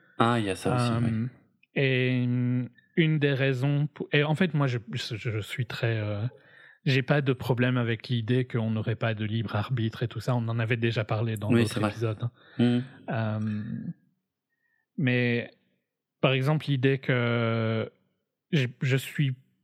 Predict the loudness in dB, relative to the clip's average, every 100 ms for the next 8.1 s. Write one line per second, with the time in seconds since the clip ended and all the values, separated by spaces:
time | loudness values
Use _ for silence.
0 | 0 0 0 -2 -2 -2 -2 2 2 0
1 | 0 0 0 -4 -2 0 0 -2 -2 -6
2 | -6 -10 -12 _ _ _ _ _ _ _
3 | -4 -2 0 0 0 0 0 -2 -4 -2
4 | 0 0 0 0 -2 -6 _ _ _ _
5 | -8 0 2 2 0 0 0 0 0 0
6 | -2 -2 -2 -2 -2 -4 -4 -4 -6 -4
7 | -4 -4 -4 -4 -4 -4 -4 -6 -8 -12
8 | -18